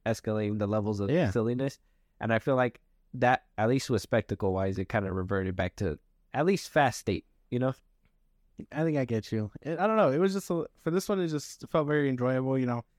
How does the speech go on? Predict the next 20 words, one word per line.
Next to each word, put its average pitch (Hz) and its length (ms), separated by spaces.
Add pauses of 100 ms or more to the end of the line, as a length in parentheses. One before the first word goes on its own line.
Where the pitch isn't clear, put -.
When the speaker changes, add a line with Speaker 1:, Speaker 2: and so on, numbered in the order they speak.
(340)
Speaker 2:
I - 120
feel 151 140
like 139 140
everyone 135 360
kinda 127 220
did 127 200
their 123 160
part. 117 420 (640)
You 131 120
know, 127 260
even 135 420 (300)
<laughs> 151 720
I 175 100
know 175 160
we'll 151 80
deep 143 220
dive 135 220
into 127 220
it, 117 140
but 117 260